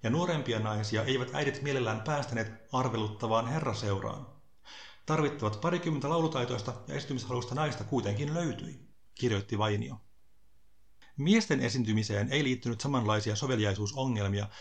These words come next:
joten kaksikymmentä mieslaulajaa löytyi akateemisista piireistä vaivattomammin. Konsertti oli kaikin puolin onnistunut, vaikka Sporin teoksen vaikeusaste oli suorittavan esiintyjäkoneiston taitotason aivan ylärajalla ja vähän yläpuolellakin.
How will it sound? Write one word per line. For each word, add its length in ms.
joten 200
kaksikymmentä 540
mieslaulajaa 760
löytyi 340
akateemisista 540
piireistä 480
vaivattomammin. 840
Konsertti 600
oli 100
kaikin 460
puolin 240
onnistunut, 540
vaikka 260
Sporin 420
teoksen 380
vaikeusaste 720
oli 160
suorittavan 520
esiintyjäkoneiston 760
taitotason 480
aivan 480
ylärajalla 640
ja 120
vähän 260
yläpuolellakin. 760